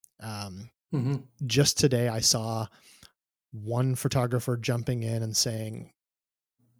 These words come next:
Speaker 1: essentially, "You're all, um,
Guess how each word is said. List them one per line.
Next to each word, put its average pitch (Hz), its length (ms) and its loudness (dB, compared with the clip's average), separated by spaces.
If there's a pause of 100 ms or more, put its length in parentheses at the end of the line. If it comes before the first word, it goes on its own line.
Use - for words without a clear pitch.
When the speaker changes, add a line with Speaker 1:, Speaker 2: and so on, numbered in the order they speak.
(340)
Speaker 1:
essentially, 123 720 2 (100)
"You're 117 300 -6
all, 113 440 -4 (800)
um, 95 480 -8